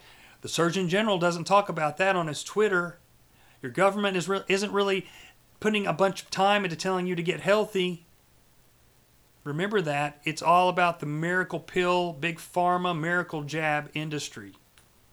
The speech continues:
So, it's just disgusting. I'm tired. I am disgusted. Disgusted with people.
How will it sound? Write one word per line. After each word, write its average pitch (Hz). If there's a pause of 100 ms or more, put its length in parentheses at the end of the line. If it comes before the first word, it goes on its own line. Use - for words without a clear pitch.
(800)
So, 139 (1160)
it's 143
just -
disgusting. -
I'm 180
tired. 196
I 160
am 131
disgusted. - (380)
Disgusted -
with 120
people. 98